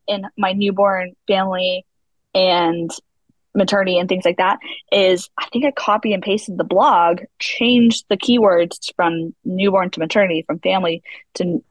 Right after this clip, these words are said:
newborn, that kind of thing. So that way I'm reusing the same content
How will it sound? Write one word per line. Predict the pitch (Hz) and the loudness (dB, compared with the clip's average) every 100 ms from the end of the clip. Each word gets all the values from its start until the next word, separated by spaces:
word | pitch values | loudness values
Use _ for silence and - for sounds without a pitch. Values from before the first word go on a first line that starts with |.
| - | -8
newborn, | 185 202 180 165 175 | 0 2 2 0 0
that | 175 | -2
kind | - 165 | -2 -4
of | 180 | 0
thing. | 165 - | -2 -2
So | - 180 | 0 2
that | 180 185 | 4 4
way | 175 | 2
I'm | 175 | 0
reusing | 240 320 208 240 247 | -2 0 -2 -2 -4
the | 180 | -2
same | 202 196 | -6 -6
content | 190 180 196 214 214 | -2 -2 0 -2 -4